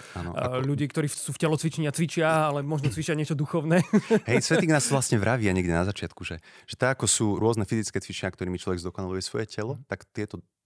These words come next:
Speaker 1: toto sú duchovné cvičenia, ktorými človek zdokonaluje svojho ducha. Vlastne je to taký čas s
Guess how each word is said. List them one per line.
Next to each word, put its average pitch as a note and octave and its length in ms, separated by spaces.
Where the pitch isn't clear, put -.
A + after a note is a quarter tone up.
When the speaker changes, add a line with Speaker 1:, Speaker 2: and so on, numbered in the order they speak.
Speaker 1:
toto G#2 160
sú - 160
duchovné G#2 400
cvičenia, A2+ 320
ktorými E2 320
človek D#2+ 240
zdokonaluje D#2 400
svojho - 240
ducha. - 260
Vlastne A#2+ 240
je - 0
to G#2 80
taký - 320
čas G2 200
s - 120